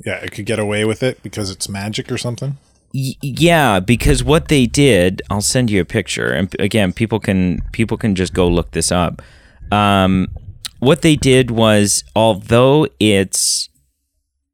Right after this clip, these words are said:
Speaker 2: C G I, they did it in a way that, that looks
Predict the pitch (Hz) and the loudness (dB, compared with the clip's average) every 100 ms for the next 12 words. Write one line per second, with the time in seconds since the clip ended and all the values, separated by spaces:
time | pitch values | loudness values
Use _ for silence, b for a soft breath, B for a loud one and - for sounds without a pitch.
0 | _ - - - 123 110 107 110 90 58 | _ -4 -2 2 0 2 2 2 2 -2
1 | 50 120 _ _ _ _ _ _ b b | -6 -10 _ _ _ _ _ _ b b
2 | b _ - 110 123 113 127 143 175 - | b _ -4 2 2 4 2 4 0 2
3 | 120 113 104 104 98 92 92 92 - - | 2 4 4 4 4 2 2 -2 -8 -8
4 | 98 107 - - _ _ _ 92 - 110 | 0 2 2 -4 _ _ _ -8 0 0
5 | - 101 101 110 147 - - - | 0 0 2 4 2 -2 -4 -2